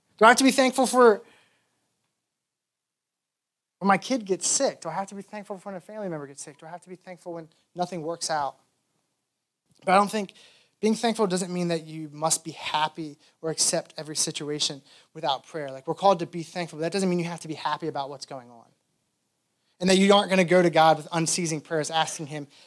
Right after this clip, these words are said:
to fix it. It's not blind acceptance of everything that we go through. But again, we don't have to feel thankful to give thanks.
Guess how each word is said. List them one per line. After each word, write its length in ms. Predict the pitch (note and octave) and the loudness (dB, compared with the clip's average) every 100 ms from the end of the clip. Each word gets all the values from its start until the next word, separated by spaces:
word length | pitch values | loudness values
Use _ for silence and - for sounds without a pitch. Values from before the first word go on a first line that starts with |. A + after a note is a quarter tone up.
| _ - | _ -8
to 80 | |
fix 320 | - - E3+ D#3 | -4 -2 0 0
it. 60 | |
It's 160 | D#3+ - | -2 2
not 280 | G3+ G3 - - - _ | 4 4 -2 -20 -20 _
blind 320 | E3 F#3+ F#3+ | 6 8 8
acceptance 460 | E3+ - - E3+ E3+ | 4 2 2 -2 -6
of 80 | |
everything 360 | E3 D#3+ D#3 E3+ | -4 -6 -6 -4
that 120 | D3+ | -6
we 120 | C#3+ | -6
go 320 | C#3 D#3 F3+ F3+ | -10 0 2 2
through. 360 | F3+ C3 B2+ _ _ _ _ _ _ _ _ _ _ _ | -4 -12 -16 _ _ _ _ _ _ _ _ _ _ _
But 80 | F3 | -4
again, 400 | E3+ F#3 D3 C3 _ _ _ _ _ _ _ _ _ _ _ _ _ _ _ _ - | 0 2 2 -4 _ _ _ _ _ _ _ _ _ _ _ _ _ _ _ _ 0
we 60 | F#3+ | 4
don't 120 | G3+ | 6
have 100 | G3+ | 4
to 80 | F#3 | 2
feel 320 | - G3+ G3 | 2 4 4
thankful 360 | G3 F3+ E3+ | 4 -2 -4
to 100 | D3 | -8
give 240 | D3 D#3 D3+ | -6 -4 -6
thanks. 580 | - A#2 _ - - | -8 -18 _ -8 -8